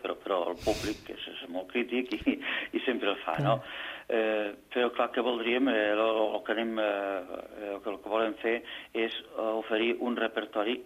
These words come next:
Speaker 1: que normalment no sigui massa conegut dins del món coral, però no obstant que siguin peces conegudes, com ara has dit, Chiquitita.
Speaker 2: Mhm.
Speaker 1: Per exemple, ara estem, eh, aquest estiu vam estrenar el concert de final de curs,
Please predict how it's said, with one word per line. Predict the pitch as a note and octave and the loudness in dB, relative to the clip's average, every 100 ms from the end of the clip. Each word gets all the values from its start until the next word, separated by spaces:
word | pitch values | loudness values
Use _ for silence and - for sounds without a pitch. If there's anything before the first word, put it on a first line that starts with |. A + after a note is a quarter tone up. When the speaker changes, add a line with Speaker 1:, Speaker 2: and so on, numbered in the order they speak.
| - | -2
Speaker 1:
que | A2+ | 0
normalment | A2+ G#2+ G#2+ G#2+ G#2+ A2+ - | 2 2 2 2 0 -2 -4
no | G#2+ G#2+ A2 | -4 -2 -2
sigui | - G#2 G2 A2 | 0 -2 -2 0
massa | G#2+ G#2 G2+ | 0 0 -2
conegut | G#2+ G2+ A2 - - - - | -2 0 -2 -4 -16 -14 -8
dins | G#2 A#2+ A2+ | -2 -2 2
del | G#2+ | 2
món | G#2+ G#2+ | 2 0
coral, | A2+ A2 A2+ - - - | 2 4 4 2 -10 -4
però | C3 C#3+ | 2 6
no | C#3+ | 6
obstant | C#3+ B2+ C#3 - - | 4 2 2 -2 -4
que | A#2+ | -2
siguin | B2 C3+ C#3 | 2 6 6
peces | C3+ A#2 C#3 | 6 0 0
conegudes, | - A2 G#2 A2 B2+ | 0 0 2 0 -2
com | G#2 | -4
ara | G2 G#2 | -2 -2
has | G#2 | -4
dit, | G#2+ | -8
Chiquitita. | - F#2+ G2 G2+ - - - - - - | -6 -6 -6 -6 -10 -16 -18 -18 -6 4
Speaker 2:
Mhm. | E3+ C#3+ A#2+ | 6 6 4
Speaker 1:
Per | - | 0
exemple, | G2+ F#2 G2 | -6 0 4
ara | A2+ A2+ | 6 4
estem, | A2 - G#2+ G#2+ | 2 -2 0 4
eh, | G2+ G2+ G2 G2+ | 4 2 -2 -6
aquest | G2+ G#2+ | -8 -6
estiu | G#2 - G#2+ | -4 -2 -2
vam | G2+ G2+ | 0 -4
estrenar | G2+ G2+ G2 G2+ | -6 -8 -2 -2
el | |
concert | G2 F#2+ G2 F#2+ | -2 -4 -4 -4
de | F#2+ | -6
final | G2 F#2 | -4 -4
de | F#2 | -4
curs, | G#2 B2 | -2 -2